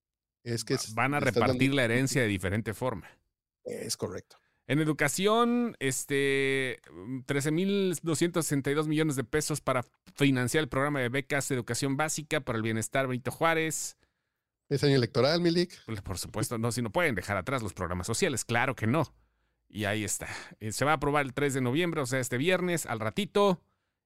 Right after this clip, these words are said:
Speaker 2: Y, este, ya luego después viene el,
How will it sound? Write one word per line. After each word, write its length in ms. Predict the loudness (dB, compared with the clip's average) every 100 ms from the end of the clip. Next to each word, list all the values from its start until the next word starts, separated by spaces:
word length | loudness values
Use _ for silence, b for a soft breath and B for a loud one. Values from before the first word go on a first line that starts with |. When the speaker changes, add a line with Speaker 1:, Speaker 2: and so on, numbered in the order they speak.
| _
Speaker 2:
Y, 460 | -6 -4 -2 -4 -4
este, 1120 | 0 0 0 -4 -4 -2 -2 -2 -2 -4 -4 -4
ya 220 | 0 0
luego 220 | 0 -2
después 320 | -4 -2 -2
viene 240 | 0 -2 -2
el, 140 | -4